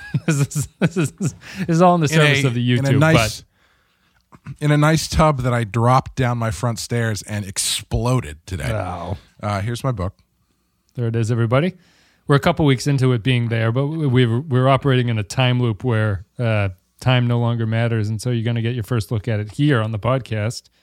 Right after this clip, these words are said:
Speaker 1: There we go.
Speaker 2: There you go. There you
Speaker 1: Page
Speaker 2: go.
Speaker 1: three. Chapter three.
Speaker 2: Page three.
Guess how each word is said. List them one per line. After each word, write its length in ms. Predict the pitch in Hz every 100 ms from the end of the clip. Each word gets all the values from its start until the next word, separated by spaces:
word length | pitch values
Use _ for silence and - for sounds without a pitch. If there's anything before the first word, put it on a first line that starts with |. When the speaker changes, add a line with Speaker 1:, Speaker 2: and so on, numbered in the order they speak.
| _ _ _ -
Speaker 1:
There 120 | 104
we 80 | 98
go. 240 | 104 143 - _
Speaker 2:
There 240 | 110 101 98
you 60 |
go. 260 | 98 101 143 _ _ _
There 140 | 95
you 40 | 95
Speaker 1:
Page 360 | 120 120 123
Speaker 2:
go. 40 | -
Speaker 1:
three. 460 | - 123 123 98 85 _ _ _ _ _ _
Chapter 300 | - 175 175
three. 320 | 143 131 123 117
Speaker 2:
Page 340 | 120 113 -
three. 680 | - - - 120 113 98